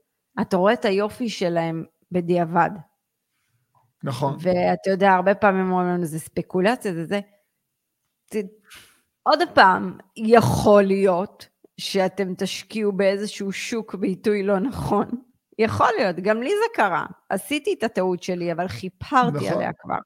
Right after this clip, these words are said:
Speaker 2: אבל
Speaker 1: אבל
Speaker 2: אם
Speaker 1: אני
Speaker 2: היו
Speaker 1: אומרת
Speaker 2: מספרים לך באלפיים ארבע עשרה שבאלפיים עשרים ואחת תהיה קורונה, היית אומרת, "זה ספקולציה". אז
Speaker 1: ברור.
Speaker 2: אנחנו כל הזמן עושים ספקולציות, כל הזמן הערכות,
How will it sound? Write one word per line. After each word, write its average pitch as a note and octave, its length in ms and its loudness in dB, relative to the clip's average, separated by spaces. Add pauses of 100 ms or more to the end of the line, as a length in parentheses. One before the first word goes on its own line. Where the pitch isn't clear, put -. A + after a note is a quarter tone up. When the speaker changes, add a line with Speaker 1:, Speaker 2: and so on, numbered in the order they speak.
(720)
Speaker 2:
אבל C#3 240 2
Speaker 1:
אבל F3 60 6
Speaker 2:
אם F#3 60 8
Speaker 1:
אני G3+ 120 6
Speaker 2:
היו G#3 120 8
Speaker 1:
אומרת A3+ 120 6
Speaker 2:
מספרים G#3+ 580 4
לך F#3+ 180 4
באלפיים E3+ 560 0
ארבע F#3+ 300 2
עשרה G3 300 -4
שבאלפיים D#3+ 840 -6
עשרים F#3+ 480 -8
ואחת F3+ 460 -4
תהיה E3+ 600 -2
קורונה, F3 840 -4
היית E3 220 -6
אומרת, G3 240 -4
"זה G3+ 100 -8
ספקולציה". A#3+ 840 -4 (540)
אז D#3 120 -2
Speaker 1:
ברור. F3 120 -2
Speaker 2:
אנחנו F#3 220 -4
כל A3 220 2
הזמן G#3+ 380 0
עושים G3+ 300 -4
ספקולציות, D3+ 1120 -4
כל F#3+ 220 -6
הזמן F#3 380 -6
הערכות, D3+ 880 -2